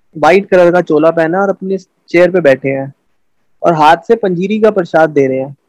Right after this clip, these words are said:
तो मेरी सिर्फ sister को दिया पंजीरी का प्रसाद और उसको बोलते कि tension ना ले, मुंडा भी दूंगा, कुड़ी भी दूंगा, tension ना ले। तो बस प्रसाद लेके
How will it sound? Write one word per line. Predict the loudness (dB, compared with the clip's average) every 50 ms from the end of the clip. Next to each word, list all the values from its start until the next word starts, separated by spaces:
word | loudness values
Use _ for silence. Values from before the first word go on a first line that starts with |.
| _ _ _ _ _ _ -6
तो | 0
मेरी | 2 4 4 4
सिर्फ | 2 2 2 2 4
sister | 2 0 0 0 0 -2 0 2
को | 2 2
दिया | 2 4 2 2 2
पंजीरी | 2 0 0 0 0 0 0 -2
का | -2 -2
प्रसाद | -2 -2 -4 0 2 4 4 2 2 -4 _ _ _ _ _ _ _ _ _ 0
और | 0
उसको | 0 0 _ 0 2
बोलते | 4 4 4 4 2 2 2 2 2 2
कि | 2 -2 -2
tension | 0 2 2 2 2 0 0 2
ना | 2 4 4 4
ले, | 4 4 4 4
मुंडा | 2 2 2 4 4 4 4
भी | 4 4
दूंगा, | 4 4 4 4 4 4 2
कुड़ी | 2 2 0 0 0
भी | 0 -2
दूंगा, | -2 -4 -4 -6 -6 -10 -12 -14 _ _ _ _ _ -2
tension | -2 -2 0 0 0 2
ना | 2 2 2
ले। | 0 -2 -4 -8 _ _ _ _ _ _ _ _ _ _ _ _ _ _ _ _ _ _ _ _ _ _ _ _ _ -10
तो | -10 -4
बस | -2 -2 -2 0
प्रसाद | 0 -2 -2 0 0 0 0 0 0 0
लेके | -2 -2 -2 0 0 2 2 2